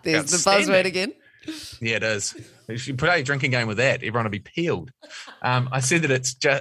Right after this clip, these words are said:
Speaker 2: it's just the best that it's ever been. And the reason is, is because it's not about getting home after steaming piss with the boys until ten,
Speaker 1: Mm.
Speaker 2: eleven, midnight, one o'clock in the morning and going in and waking her up and going,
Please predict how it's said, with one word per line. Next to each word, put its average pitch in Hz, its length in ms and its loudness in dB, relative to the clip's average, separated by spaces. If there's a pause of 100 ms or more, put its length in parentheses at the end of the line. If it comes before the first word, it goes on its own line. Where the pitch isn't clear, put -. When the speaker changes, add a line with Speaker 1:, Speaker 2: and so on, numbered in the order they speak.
Speaker 2:
it's 127 200 -2
just 160 420 0 (200)
the 113 160 -6
best 143 220 2
that 131 100 0
it's 123 200 -8
ever 135 180 0
been. 110 520 0
And 131 140 0
the 135 80 2
reason 156 400 2
is, 113 480 -2 (380)
is 131 160 2
because 131 640 0
it's 139 220 -4
not 180 160 0
about 127 420 0 (400)
getting 151 260 2
home 127 300 0
after 110 240 -4
steaming 127 400 0
piss 135 220 -4
with 110 100 -8
the 104 60 -2
boys 113 420 0 (340)
until 120 540 -2 (400)
ten, 135 240 0
Speaker 1:
Mm. - 20 2
Speaker 2:
eleven, 113 460 0
midnight, 117 520 2 (100)
one 107 280 -2
o'clock 113 280 -4
in 104 80 -2
the 101 40 -6
morning 113 500 -2 (320)
and 110 140 -2
going 120 280 2
in 113 100 0
and 110 100 0
waking 123 300 0
her 113 80 2
up 120 120 -2
and 117 80 -4
going, 101 200 -4